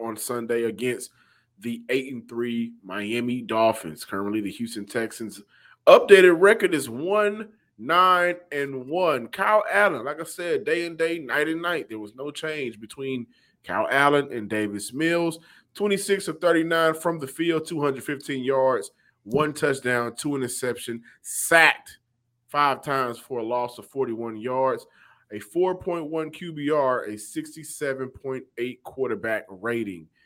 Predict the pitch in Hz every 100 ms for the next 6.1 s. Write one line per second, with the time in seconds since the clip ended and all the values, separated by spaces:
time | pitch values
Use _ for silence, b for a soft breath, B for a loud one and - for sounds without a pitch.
0 | _ _ - 98 120 135 135 131 131 139
1 | 123 135 135 110 110 127 139 127 123 131
2 | 131 131 123 113 104 131 120 123 120 117
3 | _ - B B B B - 135 151 147
4 | 135 151 151 151 160 160 160 160 143 143
5 | 156 147 - 147 143 147 143 120 98 95